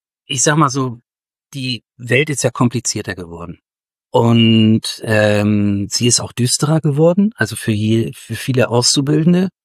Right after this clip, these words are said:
Sie haben Zukunftsängste, sie, ähm, sehen ihre Rente in Gefahr,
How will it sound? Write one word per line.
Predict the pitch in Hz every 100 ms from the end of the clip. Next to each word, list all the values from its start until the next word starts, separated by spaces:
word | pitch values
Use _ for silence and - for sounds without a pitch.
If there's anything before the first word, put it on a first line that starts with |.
| _ _ _
Sie | - 104 110
haben | 104 127
Zukunftsängste, | - 127 - 127 - 117 113 - 113 104 104 101
sie, | 104 101 101 98 98
ähm, | 95 95 95 92 92 90 87 _ _ -
sehen | - 113 123
ihre | 117 113 113
Rente | 127 117
in | 110
Gefahr, | - - 110 113